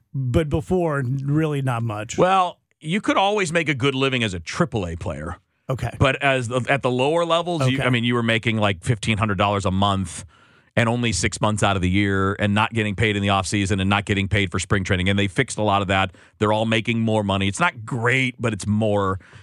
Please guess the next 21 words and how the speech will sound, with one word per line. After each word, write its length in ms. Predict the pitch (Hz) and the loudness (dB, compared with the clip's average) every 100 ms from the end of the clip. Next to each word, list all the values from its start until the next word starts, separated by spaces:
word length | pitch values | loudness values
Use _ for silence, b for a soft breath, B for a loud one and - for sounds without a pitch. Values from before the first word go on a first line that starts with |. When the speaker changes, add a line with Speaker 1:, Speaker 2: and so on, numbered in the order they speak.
| B B | B B
Speaker 2:
And 160 | 127 123 | 0 0
at 120 | 131 | 0
triple 320 | 233 - 165 | -2 0 2
A, 80 | 131 | 2
though, 180 | 117 120 | 2 2
there 140 | 135 | 2
are 20 | |
a 60 | 180 | 2
lot 160 | 147 156 | 0 0
of 80 | |
guys, 140 | 135 113 | 0 -2
if 80 | 110 | -2
you're 100 | 131 | 0
one 100 | 131 | 0
of 60 | |
those 160 | 123 98 | 0 0
veterans 380 | 101 110 127 127 | -2 0 0 -2
I'm 80 | 135 | 0
talking 320 | 143 131 139 | 0 0 -2
about, 280 | 135 143 - | 0 0 -2
Speaker 1:
Yeah. 200 | 139 117 | -6 -6